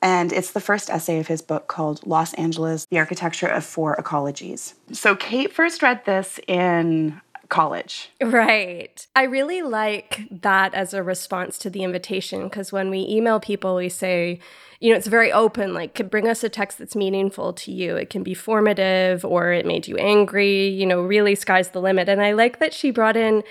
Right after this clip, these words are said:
Speaker 2: a school text and that it's not necessarily a school text that she continues to hold entirely dear.
Speaker 1: Yeah, I love it for both of those things. It's an essay that definitely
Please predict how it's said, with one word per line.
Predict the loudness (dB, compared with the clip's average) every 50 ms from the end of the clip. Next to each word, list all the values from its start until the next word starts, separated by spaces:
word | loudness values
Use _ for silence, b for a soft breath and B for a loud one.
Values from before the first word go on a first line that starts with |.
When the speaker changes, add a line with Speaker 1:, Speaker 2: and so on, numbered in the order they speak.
| B B B B B B B B 2
Speaker 2:
a | 2 2
school | 0 -2 -2 2 6 6 6 6
text | 4 -2 -6 -6 -6 -6 -6 -8 -4 -2
and | 2 4 4
that | 4 4
it's | 2 0 0 2
not | 2 4 4
necessarily | 2 2 0 0 -2 -2 0 0 0 2 2 2 2
a | 2 2
school | 0 -2 -6 -4 -2 -2 -2
text | -2 -4 -6 -6 -6 -6 -10 -8 -4
that | -4 -4 -4 -6 _ _ _
she | -10 -6 -6 -4
continues | -2 -2 -4 -4 -4 -4 -2 0 2 0 0 0
to | -4 -6
hold | -6 -4 -2 0 2 2 2 2 0 -2 -8 -14 b b b b b b b b b
entirely | 0 0 0 2 2 4 4 4 4 4 2 0 -2
dear. | -4 -4 -4 -2 -2 -4 -4 -6 -4 -4 -6 -6 -8 -14 _ _ _ _ 0
Speaker 1:
Yeah, | 4 6 6 6
I | 4
love | 2 -2 -2 -2
it | -4 -6
for | -8 -6
both | -4 -4 -4 -4 -6
of | -8 -6
those | -4 -4 -6 -6
things. | -8 -12 -12 -12 -12 -14 -16 -18 -20 -20 _ _
It's | -2 -2 -2 -2 -4
an | -2 0
essay | 0 0 -2 -2 -2 -2 0 0 -2
that | -2 -2 -2 -2 -2 -4 -6 -10 -12 -12 -8
definitely | -6 -6 -6 -6 -6 -6